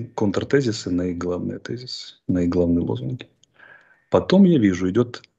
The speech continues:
усиленная раскрутка хейтовых постов по поводу этого интервью. Потом оговорка по Днепру, раскрутка.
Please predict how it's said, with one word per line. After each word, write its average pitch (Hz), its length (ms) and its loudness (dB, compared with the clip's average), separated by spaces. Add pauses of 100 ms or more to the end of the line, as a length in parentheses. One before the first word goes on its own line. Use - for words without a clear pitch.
(120)
усиленная 87 640 0
раскрутка - 480 -6
хейтовых - 480 -4
постов 151 380 -8
по - 100 -12
поводу 87 320 -2
этого 87 260 -2
интервью. 104 380 2 (560)
Потом 110 580 4
оговорка 98 580 -4
по 90 160 -6
Днепру, 95 520 -4 (840)
раскрутка. 92 720 0